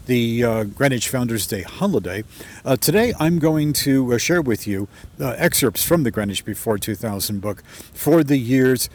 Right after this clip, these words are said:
sixteen eighty-six to sixteen ninety-one. So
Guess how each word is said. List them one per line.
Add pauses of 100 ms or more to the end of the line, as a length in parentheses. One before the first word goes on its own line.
(120)
sixteen
eighty-six (340)
to
sixteen
ninety-one.
So